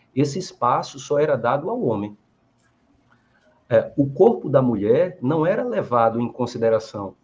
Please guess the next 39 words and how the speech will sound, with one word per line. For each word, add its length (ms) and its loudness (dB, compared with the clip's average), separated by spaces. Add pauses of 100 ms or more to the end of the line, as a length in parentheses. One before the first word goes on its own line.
(140)
como 320 0
era 160 2
o 80 0
corpo 380 -8
do 140 -6
homem. 300 -10 (640)
O 140 0
homem, 180 4
por 160 -4
exemplo, 500 -2
podia 360 -4
participar 1040 -6
dos 180 -4
Jogos 320 -2
Olímpicos 720 -6 (160)
nos 200 -2
estádios 840 -6
totalmente 760 -6 (100)
nu. 440 -2 (640)
As 200 -2
vestimentas 1000 -4
do 180 0
homem 320 0
nas 220 -2
ruas 480 -6 (340)
era 120 -2
uma 120 0
vestimenta 640 -4
solta, 640 -4
não 180 -2
havia 460 -6
um, 260 -10
um, 140 -4
tanto 160 -4
é 100 0
que 160 -6
nesse 260 -2
slide 360 -6
aqui 440 -6